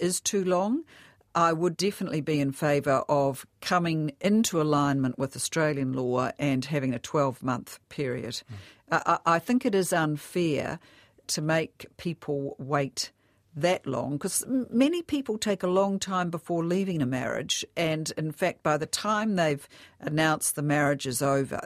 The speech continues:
Speaker 1: they're pretty clear about which path they're going down, a-, and they may want to get remarried to someone who perhaps they've actually been emotionally involved with for some time, and there may be good reasons for why they want to get remarried.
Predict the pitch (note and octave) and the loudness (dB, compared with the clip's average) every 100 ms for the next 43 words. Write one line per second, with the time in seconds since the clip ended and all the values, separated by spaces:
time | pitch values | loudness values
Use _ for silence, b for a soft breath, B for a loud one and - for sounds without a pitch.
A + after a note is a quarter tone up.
0 | - E3+ - B3 - F3+ - F3+ D#3+ C3+ | -4 -4 -4 -6 -4 -6 -6 -2 0 0
1 | B2 - C#3 - D#3 C#3+ C3 C#3 C#3 C#3+ | 0 -4 -6 -6 -4 -4 -4 -8 -6 -4
2 | C#3+ C3+ C3+ - - C3 B B B B | -4 -4 -6 -6 -6 -8 B B B B
3 | - F3 - F3+ F3 G3+ A3 A#3 A3 G3 | 0 0 2 0 2 2 2 2 2 0
4 | E3 D#3 F3+ G3+ G3+ - C3 - - - | -2 -2 0 0 0 -2 -2 -10 -6 -6
5 | - - - G3 C#3 C3+ B2+ - - - | -6 -12 -8 -2 0 0 -2 -4 -8 -10
6 | - B B B - E3+ C#3+ C#3 - E3 | -12 B B B -2 2 0 0 0 0
7 | D3+ C#3 C#3+ D3+ D3 D3+ - - D3 C#3 | 2 0 0 -2 -2 -2 -2 -4 -2 -2
8 | - B2+ - C#3+ B2+ C#3 C3+ C3+ C3+ - | -2 -4 -4 -6 -4 -2 0 0 -2 -2
9 | C3 C3 C3+ C3 C3 - B2+ - C3 B2+ | -4 -2 -2 -4 -8 -8 -4 -2 -2 -4
10 | - C#3 C3 C3 C3+ B B B D#3+ D#3 | -4 -2 0 0 -4 B B B 0 2
11 | D#3 E3 E3 D#3+ F#3 D#3+ E3 F#3 F#3 - | 2 2 2 -2 -2 -2 0 0 0 -4
12 | B2+ - C3 C3 C3 B2+ C3 C3 - C3+ | -6 -6 -4 -2 0 -2 -4 -6 -8 -8
13 | C3 C3+ C3+ C3 C3 C#3+ | -6 -4 -2 -4 -6 -8